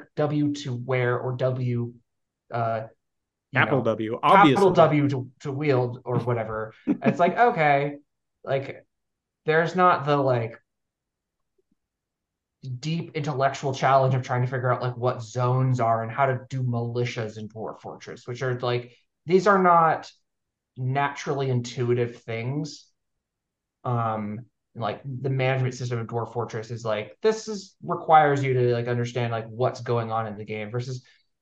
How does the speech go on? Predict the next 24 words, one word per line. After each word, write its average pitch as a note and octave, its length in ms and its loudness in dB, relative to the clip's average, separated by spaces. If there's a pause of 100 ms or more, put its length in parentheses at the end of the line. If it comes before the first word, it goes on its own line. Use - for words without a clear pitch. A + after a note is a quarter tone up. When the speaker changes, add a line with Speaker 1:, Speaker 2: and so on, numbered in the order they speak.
(300)
Speaker 1:
uh, A#3 300 2
this B3+ 160 0
game, A#3 160 2
you G#3+ 80 0
can G#3+ 100 0
just, G#3 120 2
like, F#3 100 2
kinda F3 160 2
run C3+ 240 4
around A#2+ 240 0
and G#2+ 100 -8
smash G2+ 400 -8
things, F2+ 420 -12 (200)
and B2 180 0
you C#3+ 140 2
Speaker 2:
Mm-hmm. D3 40 -6
Speaker 1:
can E3 500 4
just - 260 -14
play C3+ 300 -2
it A2+ 200 0
as A2+ 400 -6
that. F#2 360 -6 (340)
Uh, G#2 400 -2 (720)
uh, D#2 240 -8